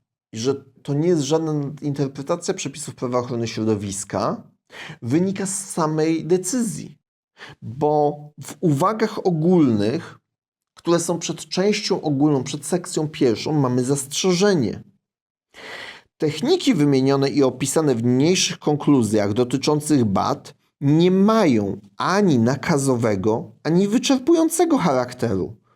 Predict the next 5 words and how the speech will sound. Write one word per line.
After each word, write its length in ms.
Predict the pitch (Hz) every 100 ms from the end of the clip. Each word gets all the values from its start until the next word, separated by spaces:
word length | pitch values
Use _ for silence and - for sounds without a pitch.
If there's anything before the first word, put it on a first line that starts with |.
| _ - - - -
Dopuszcza 680 | 120 160 165 - 339 302 220
się 200 | 160 147
stosowanie 580 | 135 143 - 147 156 151
innych 680 | 151 160 190 180 156 147 151
technik, 640 | 123 - 127 196 208